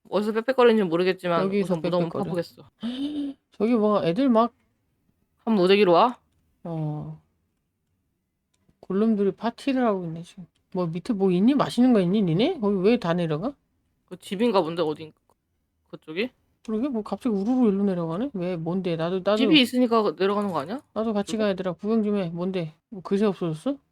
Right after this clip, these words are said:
Speaker 2: 음, 직원들을 보내놓고 퍼프톤에서 아무것도 해결을 하지 않고 자기, 응? 실속만 차리고 이속만 차리고
Speaker 1: 음.
Speaker 2: 즐기기만 하고 거기에 빡쳐서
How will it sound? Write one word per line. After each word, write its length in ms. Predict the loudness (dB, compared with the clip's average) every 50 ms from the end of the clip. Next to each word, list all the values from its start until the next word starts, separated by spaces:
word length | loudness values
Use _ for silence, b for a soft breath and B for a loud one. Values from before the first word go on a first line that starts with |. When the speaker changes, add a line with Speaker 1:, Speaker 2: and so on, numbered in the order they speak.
| _ _ _ _ _ _ _ _ _ _ _ -6
Speaker 2:
음, 80 | -6 -6
직원들을 640 | -6 -4 -2 0 2 2 4 4 4 4 4 2 0
보내놓고 1200 | 2 2 4 6 6 6 6 4 4 4 4 6 6 6 6 6 6 4 4 2 0 -4 -8 -14 _ _ _ _ _ _ _
퍼프톤에서 1160 | 0 0 0 2 0 0 2 4 6 6 6 4 4 4 4 4 4 4 4 4 2 0 -2 -6
아무것도 680 | -6 -4 -2 0 2 2 2 0 0 0 2 2 4 4
해결을 400 | 4 4 4 2 4 4 4 4
하지 220 | 4 2 2 2 2
않고 800 | 2 2 0 -2 -2 0 2 2 2 2 2 0 0 -2 -4 -6 -10 _ _ _ _ _ _ _ _ _ _ _ -6
자기, 480 | -2 0 0 2 2 4 4 6 6
응? 120 | 6 4 2
실속만 560 | 2 0 0 2 2 2 4 6 6 6 6 4
차리고 340 | 4 2 2 2 2 0
이속만 440 | -2 -2 -2 0 2 4 4 4 4
차리고 720 | 4 2 2 4 2 2 2 0 2 2 2 0 -2 -4 -6 _ _ _ _ _ _ _ _ _ _ -8
Speaker 1:
음. 260 | -6 -4 -4 -4 -4 -2
Speaker 2:
즐기기만 720 | 0 2 2 4 4 4 4 4 6 6 6 6 6 6
하고 380 | 6 4 4 4 2 2 0
거기에 500 | -2 -2 0 0 0 2 2 4 4 4
빡쳐서 1000 | 6 4 4 2 2 2 2 2 4 4 6 6 6 6 6 6 4 2 0 -4